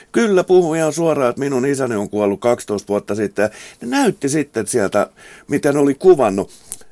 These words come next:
Tää vaan tyyppi sanoi, että kymmenen vuoden sisällä sinulle on tapahtunut jotain, että olet menettänyt jotain tärkeätä. Eli ihan sellainen huuha, että se voi olla perhana, että jollain uppoaa vene tai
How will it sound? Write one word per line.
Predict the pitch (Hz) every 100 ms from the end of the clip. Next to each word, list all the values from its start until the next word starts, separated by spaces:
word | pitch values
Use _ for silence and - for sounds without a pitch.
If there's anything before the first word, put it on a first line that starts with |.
| -
Tää | 214 190
vaan | 190 190 -
tyyppi | 226 226 - 156
sanoi, | 165 170 156 139
että | - 131 - - - - -
kymmenen | 240 214 160 131 113
vuoden | 117 113 110 107
sisällä | 101 180 160 135 110 110 - _ -
sinulle | 180 185 156
on | 135 113
tapahtunut | 156 - 127 - 117 117 101
jotain, | 143 139 123 110
että | 104 127
olet | 123 117
menettänyt | 156 147 - 101 92 -
jotain | 107 127 120 -
tärkeätä. | 156 143 113 - - - - - _ _ - -
Eli | 185 214 240
ihan | 202 156
sellainen | 139 143 135 131
huuha, | 139 170 123 131 - - - -
että | 165 -
se | 185
voi | 156 107
olla | 101 135
perhana, | - 185 175 160 156 151
että | 151
jollain | 160 160 151
uppoaa | 151 143 156 151
vene | 160 165 131
tai | - 139 135